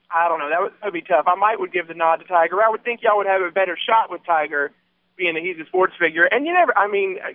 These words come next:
God willing, if he comes to Memphis one year, decides he needs to tune up before the U S Open,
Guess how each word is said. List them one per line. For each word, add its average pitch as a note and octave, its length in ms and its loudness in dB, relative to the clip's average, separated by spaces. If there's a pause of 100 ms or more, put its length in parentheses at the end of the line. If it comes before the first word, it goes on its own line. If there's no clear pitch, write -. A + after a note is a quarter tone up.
(160)
God G#3 360 2
willing, E3+ 380 0
if D3+ 180 -10
he F3+ 220 -12
comes F#3 440 0 (500)
to F3 60 -4
Memphis F3+ 440 -2
one D#3+ 240 2
year, D3+ 220 4
decides D#3+ 420 2
he E3+ 100 -8
needs F3 280 -12
to E3 80 -10
tune F3+ 220 -2
up F3+ 200 4
before E3 240 -4
the D#3 80 -12
U E3 140 0
S D3 140 0
Open, D3 380 -2